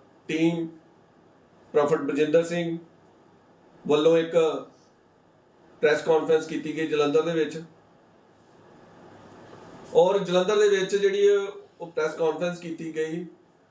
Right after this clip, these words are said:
ਉਹਦੇ ਵਿੱਚ ਮੈਂ ਦੱਸਣਾ ਚਾਹਾਂਗਾ ਕਿ ਕੇਵਲ ਇੱਕ ਹੀ ਕ੍ਰਿਸਚੀਅਨ ਉਹਦੇ ਵਿੱਚ ਬੈਠਾ ਸੀ ਔਰ ਬਾਕੀ ਨਾਨ ਕ੍ਰਿਸਚੀਅਨ। ਔਰ ਸਭ ਤੋਂ ਪਹਿਲਾਂ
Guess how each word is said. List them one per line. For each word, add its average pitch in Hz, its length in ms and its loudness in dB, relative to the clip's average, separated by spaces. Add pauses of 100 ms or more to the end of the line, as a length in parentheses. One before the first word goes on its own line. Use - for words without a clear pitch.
(220)
ਉਹਦੇ 170 220 -4
ਵਿੱਚ 180 200 -2
ਮੈਂ 180 160 -4
ਦੱਸਣਾ 165 300 0
ਚਾਹਾਂਗਾ 170 500 0
ਕਿ 175 120 -10
ਕੇਵਲ 170 380 -2 (840)
ਇੱਕ 175 220 -4
ਹੀ 196 160 0
ਕ੍ਰਿਸਚੀਅਨ 175 420 -4
ਉਹਦੇ 170 160 -4
ਵਿੱਚ 165 220 -6
ਬੈਠਾ 139 340 -6
ਸੀ 180 160 -10 (440)
ਔਰ 147 180 -12
ਬਾਕੀ 156 460 -4 (760)
ਨਾਨ 151 280 0
ਕ੍ਰਿਸਚੀਅਨ। 131 440 -6 (800)
ਔਰ 139 100 -8
ਸਭ 170 240 0
ਤੋਂ 190 140 -2
ਪਹਿਲਾਂ 190 360 4